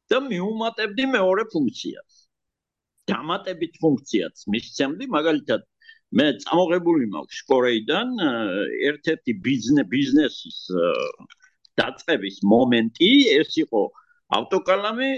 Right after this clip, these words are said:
რომელსაც სინათლე აქვს წინ. და ღამეში, განათების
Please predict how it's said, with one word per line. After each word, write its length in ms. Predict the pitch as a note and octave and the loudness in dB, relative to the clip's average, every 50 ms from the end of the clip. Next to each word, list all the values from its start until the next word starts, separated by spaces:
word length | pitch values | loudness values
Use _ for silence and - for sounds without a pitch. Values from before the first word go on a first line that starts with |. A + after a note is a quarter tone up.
| - | -4
რომელსაც 520 | - - D3+ D#3 E3+ F3 - - A3+ A#3+ A#3 | -2 0 2 2 2 0 0 -2 -4 -4 -4
სინათლე 760 | - - - G#3+ F#3+ F#3 F#3+ F#3+ F#3 - F#3 D#3+ C#3+ D3+ E3+ | -8 -4 -2 0 0 2 0 -2 -2 -4 -2 0 0 0 0
აქვს 220 | G3+ G#3 G#3 _ _ | -2 -4 -8 _ _
წინ. 280 | - F3 D3+ A2 D#2+ D2+ - - _ _ _ _ _ _ _ _ - | -4 -4 -4 -4 -4 -10 -16 -20 _ _ _ _ _ _ _ _ -2
და 140 | G#3 A#3 A#3 | -2 -2 -2
ღამეში, 880 | - - - G3 C3 C3 D3 E3 E3+ D#3+ - - - F#3+ C4 E4+ D4+ - | -4 -6 -6 -6 -6 -4 -4 -6 -6 -6 -6 -8 -6 -2 -2 -2 -2 -2
განათების 720 | _ - C#3+ B2+ C#3+ F3+ - - F3+ D3 G#2+ G2+ G#2 - | _ 0 0 2 0 -2 -2 0 -2 -2 -2 -2 -8 -10